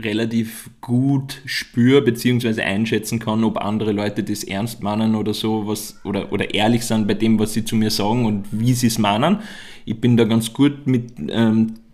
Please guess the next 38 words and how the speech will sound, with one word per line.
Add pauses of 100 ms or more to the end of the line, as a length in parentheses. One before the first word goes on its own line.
(220)
dieser
Einschätzung
und
deswegen
merk
ich's
halt
auch, (540)
äh,
relativ
schnell,
wenn
man
wer
einfach
nur
Fragen
stellt,
äh, (560)
damit
die
Frage
gestellt
ist
und
ob
die
Person
das
auch
wirklich
interessiert
und
dementsprechend
reagiere
ich
dann
auch